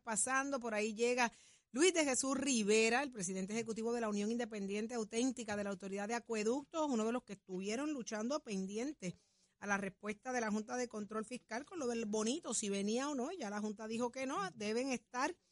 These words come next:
dispuestos a, a responder. Eso lo vamos a escuchar aquí. Más adelante, Kenneth McClintock, Rafael Bernabe en el análisis del día, eh, Leo Aldrich y muchas cosas más. Se quedó pendiente, eh, la reacción del público ante esa, esa, esa encuesta, ¿no?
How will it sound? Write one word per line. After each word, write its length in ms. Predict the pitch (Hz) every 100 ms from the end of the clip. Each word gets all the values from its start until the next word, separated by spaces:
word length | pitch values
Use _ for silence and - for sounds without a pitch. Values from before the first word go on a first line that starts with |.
| - - _ _
dispuestos 720 | 240 254 - 269 277 - 311
a, 560 | 311 294 262 240 233 240
a 40 |
responder. 640 | 240 240 - 233 233 294 311
Eso 200 | 247 247
lo 80 | 240
vamos 200 | 240 247
a 40 |
escuchar 340 | 233 233 226
aquí. 400 | 208 196 - 226 - _ - - -
Más 200 | 269 285
adelante, 460 | 285 277 285 285 -
Kenneth 300 | 285 294 320
McClintock, 580 | 302 240 302 320 294
Rafael 440 | 285 269 240 254 277
Bernabe 680 | 302 262 262 269 302 294 254
en 40 |
el 120 | 214
análisis 440 | 190 196 208 254 220
del 220 | 226 202
día, 680 | 240 269 262 247 240 233 220
eh, 140 | 208
Leo 400 | 214 269 277 254
Aldrich 720 | 254 277 247 254 262 262 226
y 160 | 240 240
muchas 420 | 240 277 - 226
cosas 340 | - 262 247 233
más. 240 | 226 226
Se 100 | 233
quedó 220 | 220 269
pendiente, 680 | 320 330 285 277 269 196 185 _ _ - _ _
eh, 200 | 226 220
la 100 | 220
reacción 540 | 214 214 208 - 247
del 120 | 277 262
público 560 | 285 269 214 196 202
ante 380 | 190 190 185 185
esa, 500 | 202 262 247 233 214
esa, 760 | 202 180 196 208 247 226 202 180
esa 180 | 208 262
encuesta, 640 | 254 - 226 214 _ 175
¿no? 200 | 175 247